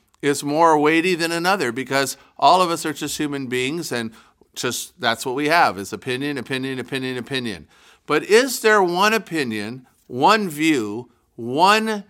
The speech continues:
true final authority of truth that we can go to that helps us to know what it is that we're supposed to believe? I can tell you on this issue, I can see it from all sides of it.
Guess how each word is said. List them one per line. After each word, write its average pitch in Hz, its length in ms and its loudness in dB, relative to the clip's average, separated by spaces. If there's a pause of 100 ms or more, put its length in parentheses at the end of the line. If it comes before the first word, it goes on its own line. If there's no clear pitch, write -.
(240)
true 202 640 4
final 185 500 4
authority 165 720 0 (220)
of 127 180 -2
truth 170 360 0
that 147 100 -4
we 143 140 -2
can 127 240 -6
go 165 260 2
to 113 460 -4 (260)
that 127 160 -2
helps 156 340 0
us 180 140 -8
to 165 140 -6
know 147 240 0
what 143 180 2
it 139 60 -2
is 139 240 -2
that 127 100 -4
we're 123 160 -2
supposed 117 420 -6
to 113 80 -10
believe? 104 440 -8 (280)
I 156 100 0
can 190 180 -6
tell 180 200 0
you 175 160 2
on 147 160 2
this 185 240 -4
issue, 165 460 -2 (260)
I 170 140 4
can 165 220 -6
see 175 240 -4
it 165 100 -2
from 143 220 -6
all 156 240 4
sides 165 400 0
of 113 80 -4
it. 107 160 -6